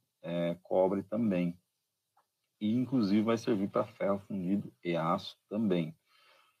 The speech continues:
Mas não é que vai servir, é, simplesmente servir. Não, é, é que, na verdade, você precisa entender o conceito. Qual que é o grande problema na hora de fazer as, a, o processo de, de preparação dos seus moldes?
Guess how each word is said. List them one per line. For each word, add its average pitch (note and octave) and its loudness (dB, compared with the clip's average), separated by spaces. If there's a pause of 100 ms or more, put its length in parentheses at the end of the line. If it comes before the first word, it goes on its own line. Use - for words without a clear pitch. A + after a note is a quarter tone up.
(140)
Mas A2 4
não C3 6
é D3+ 6
que D3 -4
vai C3+ 6
servir, G#2+ 4 (100)
é, F#2 4 (280)
simplesmente F2 -6
servir. F2 -2
Não, F2 -4
é, F2+ -2
é - -16
que, G2 -6
na F#2+ -2
verdade, G#2 4
você F#2 -4
precisa G2+ -4
entender G2+ 0
o G2+ 0
conceito. F2 -4 (580)
Qual F#3+ 2
que - -2
é - 4
o A#2 4
grande G#2 2
problema F2+ 0
na F2 2
hora F2 4
de E2+ -6
fazer E2+ -2
as, F2 -6
a, E2+ 0
o F2 -4
processo F2 -4
de, E2+ 0
de E2+ -6
preparação E2+ -2
dos E2 -8
seus E2+ -4
moldes? E2 -4